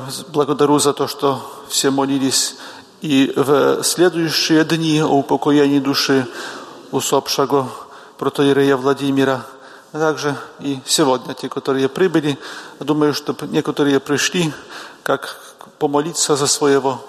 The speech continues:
бывшего настоятеля, э, которого хорошо знали, с которым работали и,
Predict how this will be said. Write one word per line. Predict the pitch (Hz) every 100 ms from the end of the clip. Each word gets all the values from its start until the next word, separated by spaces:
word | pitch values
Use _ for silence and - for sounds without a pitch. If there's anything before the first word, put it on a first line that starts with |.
| -
бывшего | 135 147 - - 131 123 - - - - - - _ _ 139
настоятеля, | 143 - - 135 135 127 139 131 120 - - - - - - - _
э, | 131 123 127 -
которого | 139 143 135 127
хорошо | 120 139 139 - 151
знали, | 135 160 156
с | 139 -
которым | 139 139 135 127 120 139
работали | 135 123 160 170 151 143 127 - - - - - - -
и, | 143 139 123